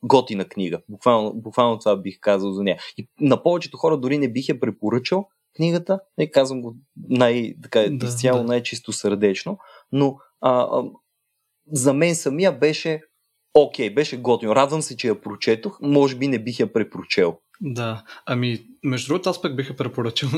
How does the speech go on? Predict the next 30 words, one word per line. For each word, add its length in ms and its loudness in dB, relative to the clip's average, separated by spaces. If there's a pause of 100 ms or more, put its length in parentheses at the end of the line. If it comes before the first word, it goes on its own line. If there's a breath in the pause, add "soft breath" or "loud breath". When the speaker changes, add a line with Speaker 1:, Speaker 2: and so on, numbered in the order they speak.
Speaker 2:
<laughs> 160 -2
Помня, 300 0
че 120 -8
много 220 -2
ми 100 -2
хареса, 720 -2 (280)
но 800 -2 (1000 soft breath)
пак 200 -4
си 100 -8
мисля, 220 -4
че 100 -4
може 280 -2
би 320 -2
просто 260 -4
ме 60 0
е 40 -12
прочел 340 -4
в 120 -18
по-подходящ 680 -4
момент. 320 -4 (840 loud breath)
И 480 -2
ако 220 -4
я 160 -4
прочета, 340 -8
примерно, 720 -2
ако 160 -6
бях 160 -2
прочел 280 -6
по-рано 560 0
или 440 -2